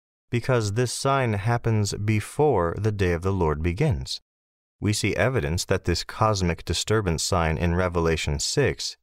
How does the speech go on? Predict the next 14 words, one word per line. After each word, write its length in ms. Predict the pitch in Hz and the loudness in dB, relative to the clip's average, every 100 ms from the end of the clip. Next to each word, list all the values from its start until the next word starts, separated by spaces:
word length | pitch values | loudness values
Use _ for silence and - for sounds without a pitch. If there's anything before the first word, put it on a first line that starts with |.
| _ | _
is 240 | 110 139 117 | 0 0 0
in 140 | 90 | -2
fact 420 | - 151 117 - - | -2 0 0 -2 -4
the 80 | 98 | -4
same 340 | - 120 104 | 0 0 2
one 220 | 95 90 | 2 0
that 140 | 87 92 | 0 0
announces 640 | 85 98 104 90 - 76 | 0 2 0 -2 -2 -2
the 100 | 82 | -2
day 220 | 80 92 | 0 0
of 100 | 92 | 0
the 100 | 82 | 0
Lord's 280 | 78 76 73 | 0 0 0
wrath, 420 | 104 170 82 - | 0 0 -2 -6